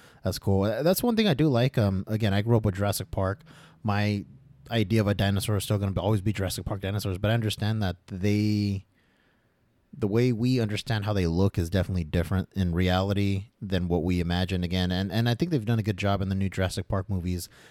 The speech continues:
kinda being like, uh, they, they had that one, uh, scientist basically saying, like, "Yeah, they don't look like this, dude. You had to splice 'em with frog D N A. You had 'em, you know, make 'em look cool instead of more practical or more what they actually look like, more authentic."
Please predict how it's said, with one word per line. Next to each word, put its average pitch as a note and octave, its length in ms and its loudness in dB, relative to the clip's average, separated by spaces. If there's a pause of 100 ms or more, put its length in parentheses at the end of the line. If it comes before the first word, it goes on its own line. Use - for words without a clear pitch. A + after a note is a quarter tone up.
(140)
kinda F#2 240 2
being F#2+ 300 0
like, F2 260 -2
uh, E2+ 240 0
they, E2 160 -4
they F#2 160 -2
had G2+ 160 0
that F2 160 0
one, F#2+ 300 0
uh, F2 160 0
scientist F#2+ 500 -4
basically F#2+ 240 -2
saying, G2+ 160 -2
like, F#2+ 160 -2
"Yeah, D#3 140 4
they A2 80 4
don't F3 200 2
look D#3+ 200 -2
like F#2 180 0
this, E2+ 200 0
dude. G#2+ 120 -2
You A2 80 4
had C#3 80 6
to D3+ 100 2
splice A#2+ 400 -2
'em A#2+ 80 -2
with G2+ 160 -4
frog G2+ 360 -2
D G2+ 120 0
N G2 140 2
A. G2 300 0 (280)
You G2+ 100 0
had A2 180 4
'em, G2+ 400 -2
you B2+ 100 0
know, G#2 100 2
make G#2 220 -2
'em F#2+ 180 -2
look G#2 300 0
cool G2+ 200 -4
instead F2+ 200 -4
of G2 80 -4
more F#2+ 140 0
practical - 480 -2
or F#2+ 100 4
more G2 160 2
what F#2+ 140 0
they G2+ 80 2
actually F#2 280 0
look F#2 240 0
like, F#2 140 -4
more F#2 160 0
authentic." F#2+ 540 -2